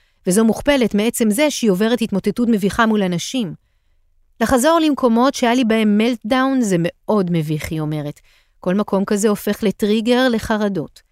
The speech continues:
וכשאני נכנסת אליו, זה עוד יותר מועד לפורענות, והסיכוי להתמוטטות נוספת גבוה הרבה יותר." פן נוסף של הפוסט-טראומה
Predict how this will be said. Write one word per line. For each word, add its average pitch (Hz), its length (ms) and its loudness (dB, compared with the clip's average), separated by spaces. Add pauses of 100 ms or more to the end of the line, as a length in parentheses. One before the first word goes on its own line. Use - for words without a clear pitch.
(420)
וכשאני 247 340 0
נכנסת 311 540 -2
אליו, 170 280 -2 (360)
זה 214 220 2
עוד 359 180 2
יותר 240 240 2
מועד 175 320 2
לפורענות, 180 600 -2
והסיכוי 202 460 0
להתמוטטות 233 600 -2
נוספת 240 600 -2 (420)
גבוה 220 340 4
הרבה 180 180 0
יותר." 170 400 -6 (1040)
פן 339 240 0
נוסף 269 420 0
של 190 160 -2
הפוסט-טראומה 208 840 0